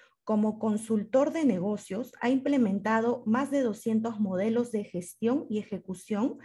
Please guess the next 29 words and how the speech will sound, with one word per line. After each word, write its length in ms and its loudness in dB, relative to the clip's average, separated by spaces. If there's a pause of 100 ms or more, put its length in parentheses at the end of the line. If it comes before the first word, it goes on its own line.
(220)
a 140 -2
nivel 320 4
estratégico 920 -2
y 80 0
operacional 880 -2
para 180 0
organizaciones 800 -2
de 120 -2
primer 440 -2
nivel. 420 0 (380)
Es 180 -6
conferencista 1000 -2
y 100 -2
consultor 680 -2
internacional 1040 -2 (320)
en 220 -2
tendencias 720 0
tecnológicas 1000 -2
y 120 4
metodológicas. 1120 -2 (400)
En 160 4
los 180 0
últimos 540 0
tiempos 600 0
viene 240 8
implementando 920 2
modelos 580 0
de 100 -2
gestión 640 -2